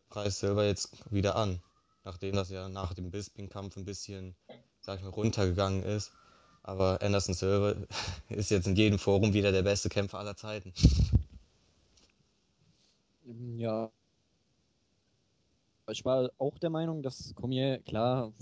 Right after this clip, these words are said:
Speaker 2: viele sind der absoluten Meinung, er ist langweilig so, aber ich bin halt auch der Meinung, er, das ist halt sein Fighting-Stil so in der gewissen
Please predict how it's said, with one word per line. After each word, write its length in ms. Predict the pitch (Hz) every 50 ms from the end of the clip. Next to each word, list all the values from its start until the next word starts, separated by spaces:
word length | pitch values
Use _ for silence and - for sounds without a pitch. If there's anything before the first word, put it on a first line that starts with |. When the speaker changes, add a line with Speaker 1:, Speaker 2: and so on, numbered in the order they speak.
| -
Speaker 2:
viele 200 | - 135 131 135
sind 200 | 123 110 120 117
der 140 | 117 110 104
absoluten 600 | 101 104 - - - 117 107 - 110 107 107 101 - _ _ _ _ _ _ _ _ _ _ _ _ -
Meinung, 340 | 110 113 113 110 110 107 104
er 240 | 80 95 101 101 98
ist 140 | - - -
langweilig 480 | 104 117 123 120 120 117 117 113 -
so, 200 | - - 110 101
aber 340 | 90 104 110 113 107 107 98 -
ich 180 | - - -
bin 160 | - 143 127 120
halt 160 | 123 120 -
auch 120 | 123 123
der 140 | - - 123
Meinung, 260 | 120 123 120 123 117
er, 140 | 95 113 - -
das 180 | 117 123 -
ist 100 | - -
halt 160 | - 123 120 -
sein 340 | 123 117 120 120 120 - - - -
Fighting-Stil 760 | 151 165 175 - 135 110 101 - - - 104 104 107 104 104
so 120 | 104 104
in 80 | 101 101
der 120 | 101 101
gewissen 360 | 101 104 101 104 - - -